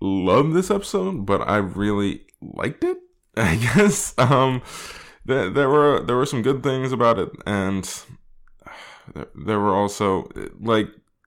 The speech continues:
okay, is this the one? Yeah. So th-, they had some flashbacks with, um, May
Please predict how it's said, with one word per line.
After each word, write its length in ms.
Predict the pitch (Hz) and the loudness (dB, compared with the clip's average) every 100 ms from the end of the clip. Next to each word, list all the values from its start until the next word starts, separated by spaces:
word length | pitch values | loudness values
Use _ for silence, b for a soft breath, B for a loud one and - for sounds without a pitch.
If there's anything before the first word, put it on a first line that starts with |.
| - | -6
okay, 360 | 101 104 90 87 | -4 0 0 0
is 180 | 95 - | -4 -6
this 240 | 127 - | -10 -8
the 100 | 127 | -6
one? 340 | 107 101 82 - | -2 -2 -4 -6
Yeah. 300 | 95 87 69 B B B B B B | -2 0 0 B B B B B B
So 260 | - 113 | 0 2
th-, 140 | 117 - | 2 0
they 200 | 117 127 | 2 2
had 260 | 147 175 185 | 4 0 0
some 160 | 170 | -2
flashbacks 880 | - - 107 113 - - 104 101 - | -2 0 2 2 0 0 0 0 -4
with, 560 | 104 101 98 95 95 - | -2 2 4 2 0 -8
um, 400 | 78 90 80 - - | -2 -2 -2 -6 -8
May 540 | 98 92 95 104 120 | -4 0 2 4 2